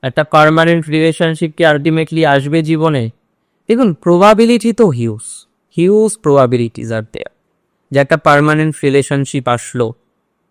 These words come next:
রিলেশনশিপের ক্ষেত্রে প্রবলেমগুলো সমাধানযোগ্য জায়গায় আসলো। এখান থেকে আমি মনে করি কিন্তু অনেকটাই সমাধানের জায়গা পাওয়া যাবে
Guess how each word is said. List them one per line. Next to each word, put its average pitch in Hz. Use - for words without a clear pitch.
রিলেশনশিপের 143
ক্ষেত্রে 143
প্রবলেমগুলো 156
সমাধানযোগ্য 143
জায়গায় 131
আসলো। 120
এখান 180
থেকে 185
আমি 165
মনে 135
করি 135
কিন্তু 123
অনেকটাই 123
সমাধানের 113
জায়গা 110
পাওয়া 107
যাবে 107